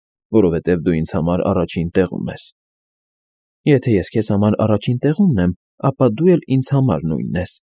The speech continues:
Բիլի, սիրելիս, թող լինի Բ և Ս»։ «Տեսնում ես», Մերին դարձավ Բերտին,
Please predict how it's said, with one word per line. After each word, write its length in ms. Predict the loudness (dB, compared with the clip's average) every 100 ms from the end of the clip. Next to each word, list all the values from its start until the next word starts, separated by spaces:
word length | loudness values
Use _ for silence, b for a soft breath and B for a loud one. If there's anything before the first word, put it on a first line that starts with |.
| _ _ _ _ _ 0
Բիլի, 380 | 4 4 4 0
սիրելիս, 540 | 0 2 2 0 -8 -12 _ 0
թող 200 | 2 4
լինի 240 | 4 4 2
Բ 160 | 0 0
և 200 | 0 -2
Ս»։ 240 | -6 -10 -10 _ _ _ _ _ _ _ _ _ 0
«Տեսնում 400 | 0 2 2 4
ես», 140 | 2 -2 -16 _ _ 0
Մերին 340 | 4 4 4 4
դարձավ 440 | 2 -2 -2 -2 -2
Բերտին, 380 | -4 -6 -12